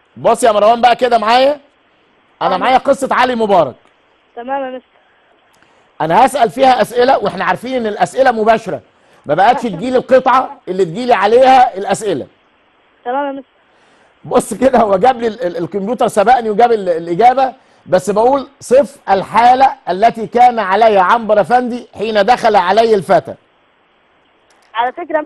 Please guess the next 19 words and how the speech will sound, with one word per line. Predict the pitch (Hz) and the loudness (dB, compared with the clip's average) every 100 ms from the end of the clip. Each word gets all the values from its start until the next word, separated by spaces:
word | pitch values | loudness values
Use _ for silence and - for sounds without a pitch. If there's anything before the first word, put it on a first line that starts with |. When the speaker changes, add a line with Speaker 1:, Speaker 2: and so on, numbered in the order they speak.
| - | -8
Speaker 2:
مستر، | 285 277 | -10 -10
مش | 262 | -14
قدام | 247 311 | -16 -18
التلفزيون. | - 269 269 226 320 240 - - 135 - - - - | -18 -20 -18 -2 0 0 -4 -16 -16 -18 -8 -6 -4
Speaker 1:
<laughs> | - - _ - - - | -8 -10 _ -18 -12 -6
انا | 170 180 | -4 -2
عارف | 190 285 262 | 0 0 0
والله | 190 196 226 | -2 2 2
ان | 208 | 2
جات | 214 226 | -2 0
لك | 220 | -4
الاجابه، | 208 190 196 185 139 _ - - - | -4 0 2 2 -2 _ -20 -8 -2
عشان | 165 233 233 | 0 0 2
كده | 262 254 | 2 2
انا | 226 | 2
هجيب | 214 240 | 2 2
لك | 156 | 0
سؤال | 226 226 | 0 0
تاني. | 190 202 151 | 0 -2 -4